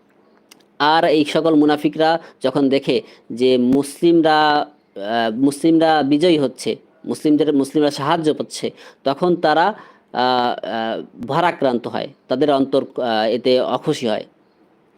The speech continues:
এ নিয়ে তারা, আহ, চিন্তায় থাকে। ثم في الآخرة لهم العذاب الأليم الموجع والمفجع، অতঃপর আখিরাতের জীবনে তাদের জন্য আছে যন্ত্রণাদায়ক শাস্তি। بسبب كذبهم وكفرهم وفجورهم والحال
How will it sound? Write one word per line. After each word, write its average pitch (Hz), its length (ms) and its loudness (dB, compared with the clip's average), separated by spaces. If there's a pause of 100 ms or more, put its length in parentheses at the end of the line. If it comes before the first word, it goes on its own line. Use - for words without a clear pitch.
(180)
এ 139 80 2
নিয়ে 147 120 2
তারা, 135 160 2
আহ, 117 400 -8
চিন্তায় 135 360 0
থাকে। 104 240 -8 (720)
ثم 208 220 4 (500)
في 160 120 -2
الآخرة 165 560 0 (140)
لهم 147 340 2
العذاب 139 480 2
الأليم 139 420 2 (220)
الموجع 151 420 2
والمفجع، 135 680 0 (580)
অতঃপর 165 440 0
আখিরাতের 165 640 0
জীবনে 147 240 0
তাদের 139 280 0
জন্য 135 200 0
আছে 151 280 0
যন্ত্রণাদায়ক 123 640 0
শাস্তি। 117 380 -8 (680)
بسبب 165 320 2
كذبهم 147 540 2
وكفرهم 139 580 0
وفجورهم 143 720 0 (380)
والحال 160 540 0